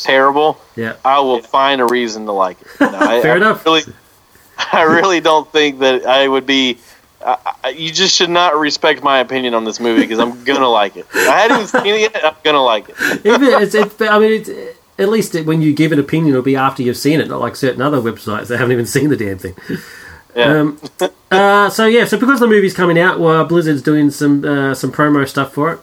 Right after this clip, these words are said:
Speaker 2: which, you know, as is their wont. Uh, there's some, uh, if you log on to the game between May twenty-fifth and August first, you get some free transmog gear. Uh, that's if you've got, if you've got a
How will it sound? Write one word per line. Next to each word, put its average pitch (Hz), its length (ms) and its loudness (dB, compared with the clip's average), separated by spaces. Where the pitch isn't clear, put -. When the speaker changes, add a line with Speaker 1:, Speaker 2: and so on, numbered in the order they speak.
Speaker 2:
which, 120 220 -10
you 131 100 -4
know, 135 200 -6
as 123 180 -6
is 117 140 -6
their 113 120 -4
wont. 139 220 -4
Uh, 151 260 2
there's 165 180 0
some, 170 300 2
uh, 170 180 2
if 170 160 -2
you 180 80 4
log 196 220 4
on 185 140 2
to 160 80 -4
the 160 100 0
game 165 300 2
between 160 320 0
May 156 180 2
twenty-fifth 156 540 -2
and 143 80 0
August 147 360 -2
first, 151 340 -4
you 143 60 -2
get 135 120 -4
some 135 120 -4
free 151 280 0
transmog 156 640 0
gear. 202 340 0
Uh, 123 280 -2
that's 143 200 0
if 143 140 0
you've 139 120 0
got, 131 220 -2
if 139 120 -6
you've 156 80 -2
got 160 80 0
a 143 160 0